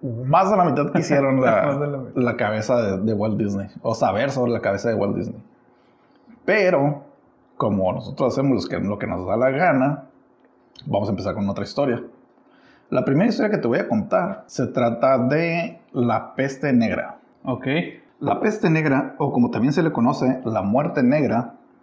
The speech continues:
Speaker 1: fue la pandemia más devastadora de la historia de la humanidad. Afectó a gran parte de Europa y Asia,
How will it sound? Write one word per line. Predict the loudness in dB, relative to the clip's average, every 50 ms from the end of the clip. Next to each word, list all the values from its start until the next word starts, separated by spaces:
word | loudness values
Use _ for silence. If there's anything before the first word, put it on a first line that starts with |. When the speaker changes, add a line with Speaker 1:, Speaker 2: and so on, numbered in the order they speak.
| _
Speaker 1:
fue | -2 2
la | 2 2 4
pandemia | 4 2 2 4 4 4 4 6
más | 6 6 4 4
devastadora | 2 0 -2 -2 0 0 0 2 2 2 2
de | 0
la | 0
historia | -2 -2 -4 -4 -2
de | -2 -2
la | 0
humanidad. | 0 0 0 0 0 -2 -4 -6 -14 -20 _ _ _ _ _ _ _ _ _ _ _
Afectó | -4 -2 -2 -4 -6 -2 -2 0
a |
gran | 2 2 2 2 4
parte | 2 2 2 2 0
de | 0 0
Europa | 2 0 0 -2 -2 -2
y | 0 2 2
Asia, | 2 2 0 0 -2 -2 -2 -6